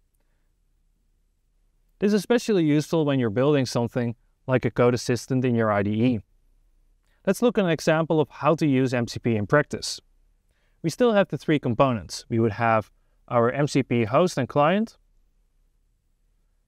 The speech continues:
Of course, we also have a large language model. And then finally, we have our M C P servers.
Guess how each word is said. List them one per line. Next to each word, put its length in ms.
Of 140
course, 240
we 100
also 320
have 440
a 120
large 340
language 320
model. 480
And 80
then 80
finally, 520
we 180
have 400
our 100
M 160
C 120
P 200
servers. 640